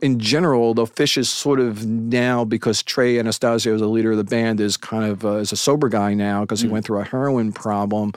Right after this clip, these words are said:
Speaker 1: uh, and, and they cleaned up their backstage act.
Speaker 2: Mm.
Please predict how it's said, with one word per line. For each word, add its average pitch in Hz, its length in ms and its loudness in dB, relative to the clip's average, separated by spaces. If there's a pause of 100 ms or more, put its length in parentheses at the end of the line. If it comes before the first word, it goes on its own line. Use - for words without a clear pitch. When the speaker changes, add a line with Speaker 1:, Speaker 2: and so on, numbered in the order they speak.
(340)
Speaker 1:
uh, 110 400 0
and, 107 100 0
and 104 140 0
they 107 80 0
cleaned 120 360 0
up 107 160 -2
their 98 280 2 (560)
backstage 110 560 0
act. 107 480 0
Speaker 2:
Mm. 110 280 -4